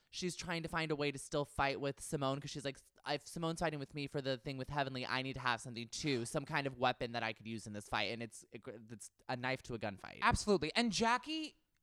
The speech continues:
Speaker 2: can never admit when she's wrong.
Speaker 1: No,
Speaker 2: She's very,
Speaker 1: ever.
Speaker 2: I mean, they're both stubborn, but Simone can admit when she's wrong. It might take her some time, but Simone will come correct and will, will show some humility.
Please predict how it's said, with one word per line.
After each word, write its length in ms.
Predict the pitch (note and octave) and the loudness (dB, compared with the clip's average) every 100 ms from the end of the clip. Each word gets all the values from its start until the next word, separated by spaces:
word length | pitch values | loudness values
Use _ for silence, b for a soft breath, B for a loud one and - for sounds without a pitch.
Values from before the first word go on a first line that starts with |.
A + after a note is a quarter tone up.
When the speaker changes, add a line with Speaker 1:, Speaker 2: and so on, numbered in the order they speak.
| - - | -18 -2
Speaker 2:
can 180 | G#3+ | 2
never 280 | G3+ F#3+ F3+ | 8 10 12
admit 300 | F3 D#3+ D3+ | 10 8 4
when 100 | D3 | 2
she's 220 | C#3 C3 A#2 | 0 -2 -4
wrong. 320 | D2+ B1+ - | -6 -8 -6
Speaker 1:
No, 340 | C3+ D3 F3+ E3 | 6 10 12 12
Speaker 2:
She's 140 | G#2 | 8
very, 340 | C#3 D#3+ F3+ G3 | 6 10 10 10
Speaker 1:
ever. 160 | B2+ A3+ | 10 10
Speaker 2:
I 40 | |
mean, 100 | B3 | 12
they're 80 | A#3 | 10
both 200 | C4 D4+ | 12 8
stubborn, 480 | - F#3 F3+ A3 A3 | 8 6 8 8 8
but 260 | F#3+ F3+ | 8 8
Simone 680 | - G#3+ G3 G3 B3+ E4+ D#4+ - | 4 4 6 8 8 6 2 2
can 160 | A3+ | 6
admit 340 | G#3 F#3 F#3+ - | 6 6 4 4
when 120 | F3+ | 2
she's 260 | - E3 C#3+ | 4 4 8
wrong. 300 | D3+ D#3 E3+ | 10 10 10
It 60 | |
might 160 | E3+ D#3 | 2 0
take 220 | D#3+ D3+ | -2 -2
her 60 | D3 | -2
some 160 | D3 | -4
time, 440 | C3+ C#3 C3+ D3 F3+ b b b _ | 0 4 6 4 2 b b b _
but 140 | G3 G3+ | 4 4
Simone 420 | G#3+ G3 G3+ C#4 | 4 6 6 6
will 100 | A3 | 6
come 340 | - - E3+ D#3 | 4 4 4 4
correct 480 | - D3 C3+ B2 - | 2 4 6 4 0
and 180 | D#3 D3 | 0 2
will, 220 | C#3 C#3 - - | 2 0 -6 -4
will 260 | D3 C#3 C3 | 2 2 0
show 220 | - D#3+ C#3+ | 0 2 2
some 160 | C#3+ | 0
humility. 640 | C3+ C3+ C3 C3+ D3 G#3 | -2 0 2 2 2 0